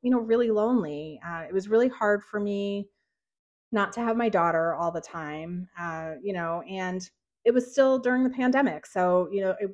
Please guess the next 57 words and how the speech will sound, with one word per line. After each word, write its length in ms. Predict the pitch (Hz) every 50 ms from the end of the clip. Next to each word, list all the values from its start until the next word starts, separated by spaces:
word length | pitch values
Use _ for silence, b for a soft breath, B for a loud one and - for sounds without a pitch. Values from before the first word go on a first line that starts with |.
| - _
it 100 | 208 196
wasn't, 420 | 214 214 214 220 220 214 208 196 - _ _ _ _ B B B B B B _
I 80 | -
was, 200 | 208 220 214 214 - 220
it 60 | 226
was 200 | 226 220 226 -
summertime. 520 | - 294 285 269 262 262 - 180 165 170
So 120 | 175 - 185
we 140 | 185 185
were 60 | 185 196
able 160 | 196 196 190
to, 40 | 190
like, 200 | 185 180 180 _
do 120 | 185 185
things 240 | 185 185 185 180 180
outside, 480 | 180 175 - - - 170 170 170 170
and 80 | 175 175
my 100 | 175 180
family 560 | 180 - 170 170 175 180 180 180 180 180 180 _ _ _ _ _ _ _ _ _ _ _
tried 300 | _ - 196 185 190 185
their 140 | 185 180 175
best 360 | 175 175 170 180 190 185 - -
to 80 | -
spend 280 | 180 - _ 180 180 185
time 240 | 180 - 180 180 180
with 140 | 185 185 185
me 120 | 190 185
and 80 | 180 175
do 140 | 180 185
things, 220 | 190 202 202 208 202
but 80 | 254
it 60 | 240 220
was 100 | 233 233
still 180 | - - 262 262
really 240 | 254 240 240 220
lonely. 480 | 202 196 196 190 196 202 190 170 156 160
So 300 | 160 - - 190 185 175 -
I 100 | - 202
found 260 | - _ 214 208 220
myself 600 | 233 240 240 233 233 - 226 214 208 208 208 _ _
getting 240 | - 190 185 180 175
sucked 720 | - - - - - - - 165 170 190 196 196 - _
back 320 | - 220 233 247 240 240
in, 380 | 320 302 262 220 196 196 202 196
you 80 | 190 185
know, 80 | 185
even 180 | 185 190 202 208
though 100 | 208 208
I 140 | 208 214 214
had 180 | 214 220 214
said, 260 | - - 254 233 196
like, 180 | 180 175 180 -
you 60 | 185
know, 60 | 180
I'm, 140 | 175 175 180 175
I'm 120 | 185 180
just, 200 | 185 185 - -